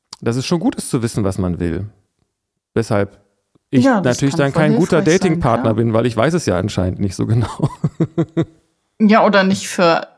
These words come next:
Speaker 2: also für sie warst du jetzt kein guter Datingpartner. Aber es kann ja durchaus Menschen geben, wo das wunderbar passt, dass, äh, die vielleicht das auch nicht wissen und gemeinsam entdecken wollen oder einfach nur erleben wollen oder whatever.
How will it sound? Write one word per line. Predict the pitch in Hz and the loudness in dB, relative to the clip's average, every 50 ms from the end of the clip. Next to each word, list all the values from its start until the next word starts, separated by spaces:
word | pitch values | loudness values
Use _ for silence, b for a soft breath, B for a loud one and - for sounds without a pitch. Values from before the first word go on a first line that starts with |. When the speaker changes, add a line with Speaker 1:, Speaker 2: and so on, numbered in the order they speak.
| _ - | _ -2
Speaker 2:
also | 202 185 185 | -2 -2 -2
für | 175 - 185 185 | -4 -4 -4 0
sie | 185 233 302 349 | 2 2 2 4
warst | 269 202 196 - - | 4 2 2 0 0
du | 175 | -2
jetzt | 170 170 - | -2 -2 -4
kein | - - 170 170 | -6 -6 -4 -4
guter | 170 170 175 175 175 | -4 -4 -4 -4 -4
Datingpartner. | 175 180 180 175 180 - 170 170 170 - 175 175 - - 190 180 190 185 _ _ - | -2 -4 -6 -6 -6 -6 -6 -6 -6 -6 -6 -6 -6 -6 -6 -6 -6 -8 _ _ -8
Aber | 190 180 180 170 | -6 -2 -2 -2
es | 170 175 - - _ _ - 185 175 170 - _ | -2 -2 -6 -14 _ _ -10 -10 -10 -10 -14 _
kann | _ - - 170 170 | _ -10 -8 -8 -6
ja | 170 170 170 175 175 | -6 -6 -6 -6 -8
durchaus | - - 170 170 - - 175 170 170 - - - - - - - - _ _ _ _ | -8 -8 -10 -10 -8 -10 -10 -10 -10 -12 -16 -16 -18 -18 -20 -20 -20 _ _ _ _
Menschen | - - 190 196 - - 196 196 | -10 -8 -8 -6 -6 -6 -8 -6
geben, | 202 202 202 202 202 202 202 208 - - - - - - - - _ - - | -4 -4 -4 -2 -2 -2 -4 -4 -8 -12 -16 -16 -16 -18 -20 -20 _ -20 -14
wo | - 196 190 | -10 -10 -8
das | 196 190 190 - - - - | -6 -6 -8 -8 -10 -8 -4
wunderbar | 208 202 196 196 196 202 240 240 226 220 | -2 -2 -2 -2 -4 -4 -4 -6 -6 -4
passt, | - 262 247 240 - - - - - - b b b b b b b b b _ | -4 -6 -6 -6 -6 -14 -14 -16 -18 -18 b b b b b b b b b _
dass, | - 175 175 170 - - - - - - - | -2 -2 -2 0 -2 -4 -6 -6 -8 -10 -8
äh, | 208 185 175 175 170 | -8 -6 -6 -6 -8
die | 175 - - | -10 -12 -20
vielleicht | - - 175 180 180 180 180 - | -16 -10 -6 -4 -4 -4 -4 -8
das | 175 208 - | -6 -2 0
auch | 226 | 0
nicht | 226 226 220 - | 0 0 -2 -2
wissen | 190 190 - - 185 | -2 -2 0 0 0
und | 165 165 170 170 | 0 -2 -2 -4
gemeinsam | - 180 175 175 175 180 175 175 180 175 170 | -4 -2 0 0 0 0 -2 -2 -2 -2 -2
entdecken | 170 170 - - - - 190 175 170 | -4 -2 -4 -4 -4 -4 -4 -6 -4
wollen | 170 165 165 165 165 165 | -4 -4 -4 -4 -4 -6
oder | - - 165 160 - | -6 -4 -4 -2 -2
einfach | 160 165 - - - | -4 -4 -6 -8 -8
nur | 208 - - | -6 -4 -4
erleben | 170 170 190 208 202 175 170 | -4 -4 -4 -4 -4 -4 -4
wollen | 170 180 185 180 180 - | -4 -6 -6 -6 -6 -6
oder | 175 170 165 214 | -6 -6 -6 -6
whatever. | 226 - - - 175 175 190 - - 240 240 233 185 214 202 | -6 -8 -8 -8 -6 -8 -8 -6 -8 -8 -6 -6 -6 -6 -8